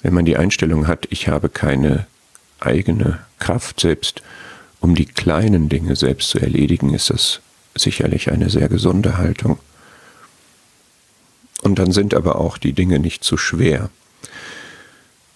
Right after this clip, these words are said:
Nicht zu schwer für den Herrn, das bejahen wir abstrakt sicherlich sowieso, aber auch konkret mit der Folge, dass wir das wirklich auf ihn wälzen,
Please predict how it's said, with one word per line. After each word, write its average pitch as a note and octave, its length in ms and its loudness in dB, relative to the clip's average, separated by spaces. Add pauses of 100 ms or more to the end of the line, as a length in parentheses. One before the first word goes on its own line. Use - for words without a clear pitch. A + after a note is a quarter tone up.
(580)
Nicht A2 200 0
zu G#2 100 2
schwer G2+ 460 2
für E2+ 560 0 (320)
den - 140 0
Herrn, G#2 500 0 (1040)
das - 200 -4 (280)
bejahen - 480 0
wir - 140 2
abstrakt - 600 -4
sicherlich - 520 -2
sowieso, G#2 580 0
aber E2 300 -2 (1000)
auch - 360 -4 (500)
konkret G#2 760 0 (720)
mit F#2+ 160 0
der E2 100 0
Folge, G#2 380 2
dass E2 200 0
wir F2 60 2
das - 220 -6
wirklich - 360 -2
auf - 280 -4
ihn F#2 340 2
wälzen, B2+ 560 -2